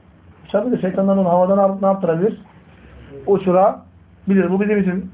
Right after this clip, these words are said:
keramet ölçüsü, o adamın veli olma ölçüsü değildir. Tamam mı? Yani bunların çoğu bunu yapıyor. Birisi anlattı bana bizatihi. Ürdün'de bir adamdan bahsediliyor.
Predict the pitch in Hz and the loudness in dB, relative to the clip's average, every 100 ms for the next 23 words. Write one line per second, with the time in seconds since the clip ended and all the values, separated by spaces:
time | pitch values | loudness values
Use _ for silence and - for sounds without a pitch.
0 | - 185 190 185 220 233 - - - 196 | -4 0 2 0 -2 -8 -12 -20 -4 -2
1 | 185 - 240 240 196 196 175 180 208 214 | -2 -6 -4 0 2 2 2 2 2 2
2 | 185 208 175 160 160 269 311 - - - | 0 -2 -4 -4 -2 -2 -4 -18 -20 -20
3 | - - - - 240 254 254 185 - - | -20 -20 -20 -6 -2 0 0 -2 -2 -10
4 | - _ _ - - - - 285 247 175 | -20 _ _ -20 -20 -12 -4 -4 -4 -4
5 | 190 190 214 214 208 214 220 - - - | -4 -2 -2 -2 0 2 2 -2 -20 -20
6 | _ _ _ - _ - 269 240 165 143 | _ _ _ -20 _ 0 2 2 0 -8
7 | - - _ _ - - - - 233 254 | -10 -20 _ _ -20 -20 -20 -6 -2 2
8 | 311 254 202 202 196 196 196 202 196 196 | 2 0 -4 -2 0 2 2 0 0 -8
9 | 302 - - - - - - - - - | -8 -14 -20 -20 -20 -20 -20 -20 -14 0
10 | 269 233 226 262 254 233 233 240 240 202 | 0 2 0 0 2 2 2 0 0 -2
11 | 170 170 151 131 | -2 -8 -8 -10